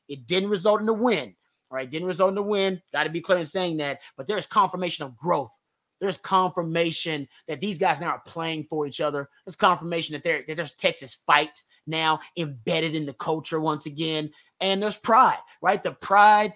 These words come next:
and the winning tradition of the Texas Longhorns will not be entrusted to the weak nor the timid. And too many times last year, they were weak and they were timid.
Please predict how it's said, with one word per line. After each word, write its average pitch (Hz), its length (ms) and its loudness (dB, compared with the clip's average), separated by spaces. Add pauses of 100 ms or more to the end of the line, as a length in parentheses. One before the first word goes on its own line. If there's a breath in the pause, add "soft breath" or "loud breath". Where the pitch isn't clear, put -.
(160 loud breath)
and 170 160 -6
the 147 60 -4
winning 196 360 -2
tradition 175 500 -2 (260)
of 156 80 -8
the 156 100 -8
Texas 170 460 -4
Longhorns 165 560 -2 (240 soft breath)
will 156 140 -4
not 175 420 2
be 196 120 0
entrusted 165 520 -2 (160)
to - 80 -14
the 147 120 -6
weak 208 440 -2 (240)
nor 190 220 0
the 190 100 -2
timid. 185 440 -4 (400)
And 156 220 -10
too 269 220 2
many 254 200 2
times 214 360 2
last 196 320 0
year, 165 260 -4 (520)
they 180 80 -6
were 151 160 -6
weak 208 540 -2 (580)
and 175 120 -8
they 160 100 -4
were 139 120 -10 (120)
timid. 208 400 0